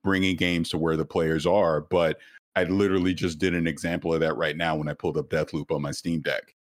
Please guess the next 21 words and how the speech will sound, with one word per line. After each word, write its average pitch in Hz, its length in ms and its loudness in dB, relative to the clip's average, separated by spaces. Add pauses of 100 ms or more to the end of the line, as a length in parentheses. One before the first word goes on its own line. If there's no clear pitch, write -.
(120)
You 80 80 -2
know, 76 160 -2
this 80 300 -2
isn't 82 280 -2
an 78 140 -4
Xbox 76 580 -2
device, 82 460 -2
but 78 200 -2
I'm 78 160 -2
able 78 240 -2
to 82 140 -12 (240)
pull 92 180 0
up 85 120 0
an 80 80 -2
Xbox 78 500 -2
game 87 320 0 (480)
via 92 220 2
cloud 90 400 2
streaming 95 460 0 (360)
on 107 220 4
that 76 260 -2